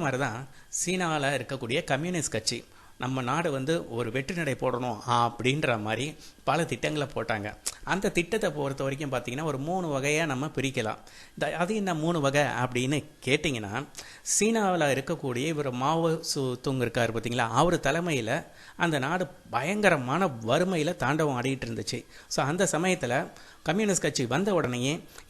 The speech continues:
இதுலேருந்து நம்ம மீண்டு வரணும், அது மட்டும் இல்லாம நம்ம நாடு உலக லெவல்ல வந்து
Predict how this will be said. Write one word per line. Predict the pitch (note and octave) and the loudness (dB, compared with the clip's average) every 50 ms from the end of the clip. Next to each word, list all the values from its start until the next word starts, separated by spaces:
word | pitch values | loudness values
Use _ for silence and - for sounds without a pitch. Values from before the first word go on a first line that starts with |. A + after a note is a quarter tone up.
| B2+ C3+ | 4 6
இதுலேருந்து | C#3+ C#3+ D3 C#3 D#3+ F#3 G3+ F#3 | 8 8 8 8 6 6 4 2
நம்ம | D#3 D3+ C3 A#2+ | 4 2 4 4
மீண்டு | C3+ E3 D#3+ D3+ B2+ | 2 4 4 4 4
வரணும், | B2 A#2+ B2 A#2 B2 - - - - - - - A#2+ | 4 2 2 0 -2 -4 -6 -10 -18 -18 -8 -4 -2
அது | B2+ D3 D3 | 0 0 0
மட்டும் | D3 D3 F#3 D#3+ C#3+ B2+ | 0 0 0 0 0 0
இல்லாம | B2+ B2 A#2 A#2+ B2+ C3 A2 F#2+ - - - A2+ | 0 0 0 2 0 -2 -2 -4 -8 -10 -4 -2
நம்ம | A#2 A#2 A2 G#2+ A#2 | -2 0 0 0 2
நாடு | C#3+ F#3 G3+ D#3 C3+ D3+ E3+ - - - - - - - - - - A2 | 2 2 4 4 2 2 2 -2 -6 -16 -20 -20 -20 -20 -20 -12 -2 2
உலக | B2+ D#3 F3+ E3+ D#3 | 4 4 6 8 6
லெவல்ல | D3 D3 E3+ F3 F3 D3 B2+ B2+ | 8 8 6 6 6 4 2 2
வந்து | B2 C3+ D3 | 2 2 2